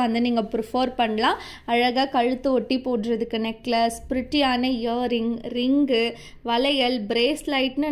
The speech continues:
நச்சுன்னு கொடுத்துருக்காங்க. இது வந்து ஆன்டிக் பேட்டர்ன். நல்லா உங்களுக்கு பிளாக் ஆன்டிக்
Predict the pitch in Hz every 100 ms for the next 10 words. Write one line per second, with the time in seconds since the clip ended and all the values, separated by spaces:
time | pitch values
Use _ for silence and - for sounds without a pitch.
0 | 247 233 - 311 311 311 226 226 220 226
1 | 226 370 - - - 311 415 403 254 277
2 | 277 226 233 254 277 - - 240 226 285
3 | 403 571 - _ 269 262 302 302 285 262
4 | 262 214 214 240 302 - 339 302 277 269